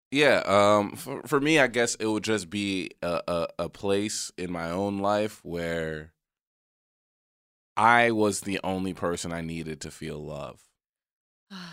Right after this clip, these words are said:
Speaker 2: It's so beautiful.
Speaker 1: 'Cause I think that sometimes here on Earth,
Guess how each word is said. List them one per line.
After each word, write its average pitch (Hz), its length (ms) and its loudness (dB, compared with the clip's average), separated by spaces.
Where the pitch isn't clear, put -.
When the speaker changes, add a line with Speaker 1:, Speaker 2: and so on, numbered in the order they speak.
Speaker 2:
It's - 100 -20
so - 120 -20
beautiful. - 240 -8
Speaker 1:
'Cause 98 80 2
I 92 40 -4
think 98 260 -6
that 90 240 -4
sometimes 85 640 -8
here 85 240 -6
on 78 200 -10
Earth, 78 520 -12